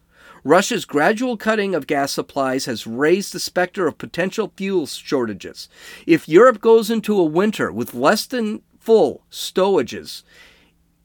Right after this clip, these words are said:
it could, oh, I'm sorry. Um, Russia's gradual cut, I can't read. Uh, if Russia's, Russia's gradual cutting of gas supplies has raised the specter of potential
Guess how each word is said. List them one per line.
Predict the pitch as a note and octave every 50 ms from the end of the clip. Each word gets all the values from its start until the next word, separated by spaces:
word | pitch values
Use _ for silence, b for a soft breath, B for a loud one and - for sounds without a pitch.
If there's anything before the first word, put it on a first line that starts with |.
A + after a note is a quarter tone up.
| _ _ _ _ _ _ _ -
it | A3 B3 A3+ _ -
could, | - - G#3 A#3 - - -
oh, | - F3 C#3 C#3
I'm | C#3 D3 D3+
sorry. | - - A2+ G2 G2 A2+ _ b b b b b b b b b -
Um, | D#3 D#3+ D#3+ D#3+ D#3 D3+ D3 D3 D3 D3 -
Russia's | - E3+ G3+ A3 - C4+ G3+ D3+ -
gradual | - - F#3 G3+ A#3 A3 G#3+ B3 A#3 A3 -
cut, | - - G3+ F#3+ F3+
I | D3+ C#3 C#3
can't | - - C#3 B2+ A#2 -
read. | A2+ A2+ G#2 F#2+ F#2 - B B B B B B B
Uh, | - E3 E3 D#3 D#3 - -
if | F3 E3+ - -
Russia's, | A3+ C4+ C4 - - B3+ F#3 F3 - _ _ _ _ -
Russia's | - E3+ G3 A3+ - A#3 E3+ C#3+
gradual | - F3 F3 G#3 A3+ C4+ B3+ A3+ G#3
cutting | - - G#3+ G#3 G3+ F3+
of | E3 C#3+
gas | - E3+ F3 G3 F#3+
supplies | - D#3 - - C3 A#2+ A#2+ -
has | D3+ C3+ A2+ B2+
raised | B2+ B2 C#3+ D#3+ F#3 F#3+ G#3 G3 -
the | C#3
specter | - - - E3+ F3 - - F#3 E3+
of | C#3 -
potential | - D3 A#2+ - - F#3+ G#3+ A3+ G#3+ - A#3+ A#3 A#3 A#3